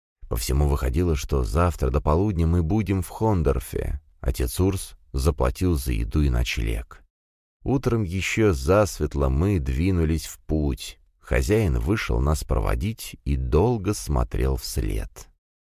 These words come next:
В те времена в разорённом войной краю путешественники были редкостью. Нам повезло. Вместо каменного моста через реку, разрушенного во время войны,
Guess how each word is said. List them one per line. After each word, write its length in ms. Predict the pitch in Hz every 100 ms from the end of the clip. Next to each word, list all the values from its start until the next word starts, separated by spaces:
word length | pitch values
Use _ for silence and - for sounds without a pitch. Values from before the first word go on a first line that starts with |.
| _ _
В 80 |
те 200 | - 82
времена 720 | 90 87 87 87 98 107 87
в 140 | 69 58
разорённом 640 | 80 92 95 117 110 101
войной 480 | 76 80 95 107 101
краю 420 | 78 82 98 117
путешественники 840 | - - 95 127 117 - 104 101 98
были 220 | 87 98
редкостью. 960 | 101 113 95 - - - - 50 50 - _ _ -
Нам 300 | 64 92 110
повезло. 720 | 95 85 80 73 60 50 50 - _ _ _ _ _ _ -
Вместо 640 | 55 78 98 95 - 98
каменного 640 | - 95 92 87 85 78
моста 500 | 78 76 - - 92
через 380 | - 71 69 64
реку, 480 | 80 117 127 - 60
разрушенного 720 | 76 87 87 78 80 76 76
во 140 | 69 78
время 340 | 73 78 71
войны, 680 | 60 71 76 69 62 50